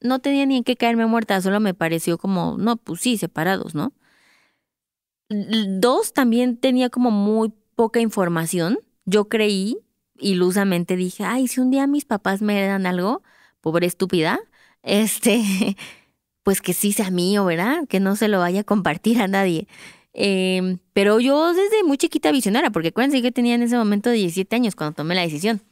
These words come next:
Pero yo dije, "No, no, no, no, no". Luego ya después me platicaron que no importa, que lo, que lo heredado sigue siendo mío. O sea, nunca entra, no importa incluso si te casas por bienes mancomunados.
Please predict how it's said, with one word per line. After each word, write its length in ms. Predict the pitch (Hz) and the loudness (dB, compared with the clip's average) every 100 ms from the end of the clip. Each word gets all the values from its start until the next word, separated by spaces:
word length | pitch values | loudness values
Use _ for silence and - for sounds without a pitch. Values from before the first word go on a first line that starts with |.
| _ _ _ _ | _ _ _ _
Pero 140 | - 185 | 0 2
yo 40 | |
dije, 260 | 190 180 160 | 2 0 -2
"No, 160 | 170 | 0
no, 60 | 320 403 | 0 0
no, 160 | 359 | 2
no, 260 | 285 240 202 | 2 2 0
no". 80 | 190 _ _ _ _ _ _ _ _ _ | -4 _ _ _ _ _ _ _ _ _
Luego 280 | 233 269 302 | 0 2 4
ya 180 | 285 269 | 2 2
después 360 | 277 - 247 | 0 0 2
me 200 | 233 240 | 2 0
platicaron 600 | 233 208 196 190 196 202 | 2 0 0 0 0 0
que 240 | 202 180 175 | 0 0 0
no 80 | 180 | 0
importa, 580 | 196 196 196 185 160 - _ _ | 0 0 -2 -2 -6 -8 _ _
que 120 | 185 | -2
lo, 640 | 170 170 165 160 160 156 - | 0 0 0 0 0 -2 -2
que 100 | 180 | 0
lo 120 | 170 | 2
heredado 640 | 170 170 170 175 180 277 _ _ _ _ | 2 0 0 0 0 -4 _ _ _ _
sigue 300 | - 208 185 | -2 0 2
siendo 260 | 185 175 170 | 0 0 0
mío. 280 | 180 160 - | -2 -4 -6
O 80 | - | -6
sea, 140 | 170 165 | -2 0
nunca 320 | 180 175 170 | 0 0 -2
entra, 280 | 170 151 139 | -2 -2 0
no 80 | 180 | -2
importa 460 | 180 170 165 170 | -2 -4 -2 -4
incluso 360 | - 170 165 170 | -4 -6 -6 -6
si 120 | 165 | -6
te 120 | 151 | -6
casas 220 | - 156 160 | -6 -8 -6
por 120 | 151 | -4
bienes 180 | 151 151 | -2 -2
mancomunados. 600 | 143 139 143 160 156 156 | -4 -6 -6 -4 -6 -8